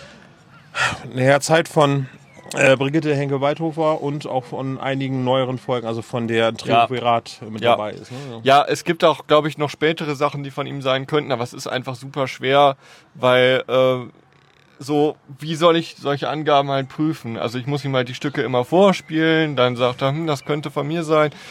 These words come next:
Speaker 2: und so, aber ich hab jetzt nicht von ihm irgendwie ganz viele chronologisch sortierte Aufnahmen, wo ich jetzt ganz klar weiß, okay, bis dann hat er was gemacht und dann nicht mehr. Ich hab keine Verträge oder irgendwas gesehen. Das ist halt alles ein bisschen diffus manchmal.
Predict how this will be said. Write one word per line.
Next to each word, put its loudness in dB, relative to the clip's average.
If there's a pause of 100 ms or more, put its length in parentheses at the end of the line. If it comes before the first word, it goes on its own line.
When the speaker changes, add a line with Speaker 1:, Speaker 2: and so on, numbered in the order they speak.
(160)
Speaker 2:
und -4
so, 4
aber 6
ich 0
hab 0
jetzt -4
nicht -8
von 0
ihm -4
irgendwie -4
ganz -2
viele -2 (680)
chronologisch 4
sortierte 2
Aufnahmen, 4
wo -4
ich -8
jetzt -8 (140)
ganz 0
klar 2
weiß, 0 (440)
okay, 0
bis -2
dann 4
hat 2
er 4
was 0
gemacht -4
und -6
dann 0
nicht -4
mehr. 0
Ich -4
hab -4
keine 0
Verträge 2
oder 4
irgendwas -2
gesehen. -2 (360)
Das -4
ist -2
halt 4
alles 2
ein -4
bisschen -2 (540)
diffus -2
manchmal. 0